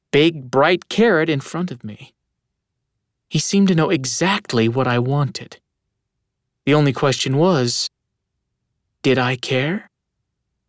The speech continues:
"So, Robin of the Wildwood," King Oberon went on, peering down at me from his horse,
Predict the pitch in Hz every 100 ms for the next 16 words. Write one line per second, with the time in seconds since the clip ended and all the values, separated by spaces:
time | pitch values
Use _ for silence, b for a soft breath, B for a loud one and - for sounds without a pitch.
0 | _ _ _ _ _ _ _ - - 185
1 | 156 160 226 160 151 139 135 139 135 131
2 | 117 117 113 110 104 110 123 170 185 -
3 | _ _ _ _ _ - 147 131 127 127
4 | 120 120 123 127 131 131 131 127 _ _
5 | _ - 170 170 156 143 151 151 131 156
6 | 151 147 131 131 120 110 101 -